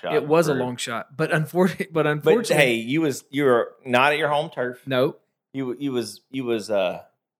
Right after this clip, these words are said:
Speaker 2: I did it seventeen to one. And
Speaker 1: Away
Speaker 2: it was,
Speaker 1: game.
Speaker 2: it was very mellow.
Speaker 1: And first time you've ever been on my
Speaker 2: Yep.
Speaker 1: knockoff Amazon
Speaker 2: Yep.
Speaker 1: grinder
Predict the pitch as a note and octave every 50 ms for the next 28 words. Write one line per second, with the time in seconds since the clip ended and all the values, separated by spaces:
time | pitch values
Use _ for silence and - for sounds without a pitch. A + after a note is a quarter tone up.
0 | _ _ _ _ _ _ _ _ _ _ _ _ _ _ _ - D#3 D#3+ G#3 A#3
1 | A#3+ G3 - - A3 G#3 A3 A3 G3+ A3+ G#3+ G3+ F#3 F3 D3 D#3 D#3+ F3+ G3+ G3+
2 | C3 B2 A2+ C3 D3+ F#3 F#3+ D#3 C3+ A#2+ A2 A2 G#2+ B2+ D3+ C3 C3+ B2 C3 -
3 | _ _ _ _ - B2+ B2+ A#2+ C#3+ C#3+ C#3+ C#3 C3 B2 B2 A#2+ A2+ G#2+ G2 D#2+
4 | C2+ - _ _ _ _ _ - B2+ D3+ D#3 C#3+ B2+ A#2+ A#2 A2 G#2+ A2+ - _
5 | _ _ _ _ _ _ _ _ _ _ _ _ _ - C#3 D3 D3 - D3 D3+
6 | D3 C3+ C#3 C3+ B2+ B2 B2 A#2 A#2 A#2 A2+ A2 G#2+ G2 G2 F#2+ F#2+ - _ _
7 | _ _ _ - B2+ C3+ A#2+ B2 B2 B2 B2+ B2+ A#2+ A#2+ - A2+ A#2 A2+ G#2+ G#2
8 | G2+ G2+ G2+ G2+ B2 B2 A2 G2 G2+ -